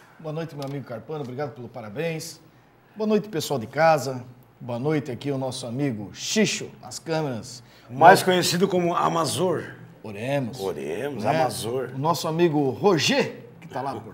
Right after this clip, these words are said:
Speaker 1: trás, né? No bom sentido.
Speaker 2: Gaúcho, tchê.
Speaker 1: <laughs> É.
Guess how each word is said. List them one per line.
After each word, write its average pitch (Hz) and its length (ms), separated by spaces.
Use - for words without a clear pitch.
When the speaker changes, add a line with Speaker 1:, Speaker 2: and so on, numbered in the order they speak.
Speaker 1:
trás, 151 280
né? 196 260
No 139 120
bom 143 160
sentido. 160 600
Speaker 2:
Gaúcho, 123 560
tchê. 156 420
Speaker 1:
<laughs> - 40
É. 175 380